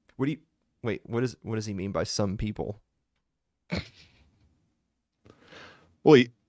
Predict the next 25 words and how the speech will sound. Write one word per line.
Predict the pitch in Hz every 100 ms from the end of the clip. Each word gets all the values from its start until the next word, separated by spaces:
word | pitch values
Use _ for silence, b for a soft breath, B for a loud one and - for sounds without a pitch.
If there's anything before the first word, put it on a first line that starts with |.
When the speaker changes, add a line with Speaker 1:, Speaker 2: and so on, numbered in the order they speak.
| - B B B
Speaker 2:
he | 143
probably | 151 123
means, | 101 92
like, | 90 82
the, | 80
the | 73 85
pe-, | - 92
the | - 73
serial | 67 - 85 78
killers, | - 78 71 71
the | 73
nasty, | 71 71 - 76
nasty, | 71 67 69 82 78
evil | 76
people | 65 - - 71
that | 67
are | 64 65
obviously | 92 92 85 80 - 78 76 - _ _ _ _ _ _ -
guilty | 107 90 - 76 87 -
and | 92 87
don't | 85 78
deserve | 80 82 76 73
to | 71 73
continue | - 85 92 76
living. | 80 85 69